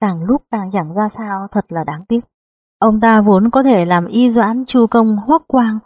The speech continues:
mà cơ hồ đã trở thành y doãn Chu Công Hoắc Quang, nhưng sau trận xích bích Ô Lâm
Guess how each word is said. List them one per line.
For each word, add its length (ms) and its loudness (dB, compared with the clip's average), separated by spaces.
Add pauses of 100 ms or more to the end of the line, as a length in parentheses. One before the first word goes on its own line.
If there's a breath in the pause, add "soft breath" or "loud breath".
(260)
mà 100 0
cơ 140 0
hồ 340 6
đã 160 0
trở 140 2
thành 200 -4
y 220 2
doãn 320 0
Chu 200 2
Công 320 0 (160)
Hoắc 220 2
Quang, 320 0 (500)
nhưng 240 2
sau 200 2
trận 240 0
xích 180 -4
bích 200 -2
Ô 180 4
Lâm 260 4